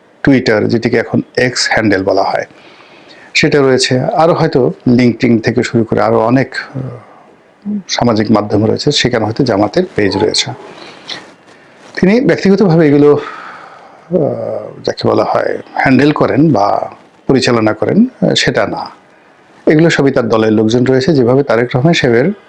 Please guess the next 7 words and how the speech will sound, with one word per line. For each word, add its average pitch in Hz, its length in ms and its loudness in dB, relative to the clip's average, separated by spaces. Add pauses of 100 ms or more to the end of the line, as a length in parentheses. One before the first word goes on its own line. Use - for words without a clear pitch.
(200)
সামাজিক 113 420 0
মাধ্যমগুলো 110 500 0
তার 110 220 -2
দলের 107 240 0
লোকজন 107 460 2 (560)
হ্যান্ডেল 113 360 0
করেন। 185 320 2